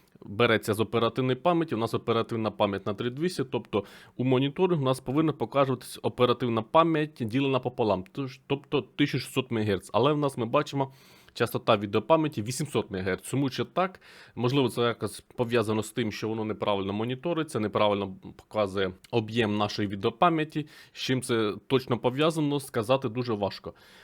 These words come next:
Одинадцять Ф П С, дванадцять, тринадцять у нас тримається. Зараз подивимося результат. Тисяча сімсот одинадцять балів ми набираємо, Full H D, A M D Ryzen три п'ять триста U і будована Vega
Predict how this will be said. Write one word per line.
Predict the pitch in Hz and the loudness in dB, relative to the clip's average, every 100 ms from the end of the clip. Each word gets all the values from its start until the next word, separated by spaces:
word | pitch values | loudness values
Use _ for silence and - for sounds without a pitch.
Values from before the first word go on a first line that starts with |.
| - | -2
Одинадцять | 147 123 127 110 104 | 0 2 2 0 -2
Ф | 113 | -2
П | - 156 170 | 0 2 2
С, | 110 | 2
дванадцять, | 101 123 151 131 - | -2 2 2 0 -4
тринадцять | 104 107 127 131 123 117 101 | -4 -2 -2 -2 -4 -4 -4
у | |
нас | 104 107 - | -2 -4 -4
тримається. | 110 135 160 156 151 147 143 131 _ - | -6 -2 -2 -2 -4 -6 -6 -8 _ -4
Зараз | 98 123 120 | 2 2 2
подивимося | 110 117 127 117 | -2 0 0 0
результат. | 110 117 - 95 - | -2 -2 -4 -4 0
Тисяча | 175 - | -2 -2
сімсот | 139 127 123 117 | -6 -2 -4 -2
одинадцять | 110 117 104 107 | -4 -4 -4 -4
балів | 107 104 98 | 2 2 2
ми | 101 | -2
набираємо, | 110 135 170 165 151 | -2 0 0 0 -2
Full | - 113 | -2 -2
H | 110 113 131 | -2 -4 -6
D, | 175 170 - - | -6 -6 -12 -6
A | 107 117 | 0 0
M | 117 | 2
D | 123 110 | 2 4
Ryzen | 110 101 101 95 | 4 2 0 -4
три | - 107 95 - - | -4 -4 -4 -6 2
п'ять | 120 107 | 2 2
триста | 107 107 - 143 | -2 -4 0 0
U | 185 208 190 - - | 0 -2 -6 -12 -10
і | 156 160 | -6 -2
будована | 123 135 143 143 131 | 2 4 4 4 2
Vega | 104 113 131 117 117 120 | 2 2 2 4 2 2